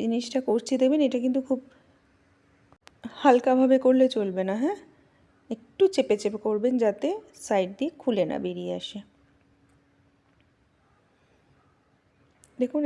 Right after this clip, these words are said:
এটা আমি, আমি এটা পদ্ম ফুলের মতো হয়েছে না, পদ্ম পাতা, এই পদ্ম পাতা মিষ্টি আমি বলছি, আপনারা যা খুশি নাম দিতে পারেন। আমি জানি না, হয়তো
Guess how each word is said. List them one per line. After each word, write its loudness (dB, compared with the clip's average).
এটা -2
আমি, 2
আমি 0
এটা -2
পদ্ম 2
ফুলের -2
মতো -8
হয়েছে -4
না, -2
পদ্ম -2
পাতা, -6
এই -4
পদ্ম 2
পাতা -6
মিষ্টি -12
আমি -8
বলছি, -10
আপনারা -10
যা -6
খুশি -12
নাম -8
দিতে -14
পারেন। -6
আমি -2
জানি -4
না, -4
হয়তো -6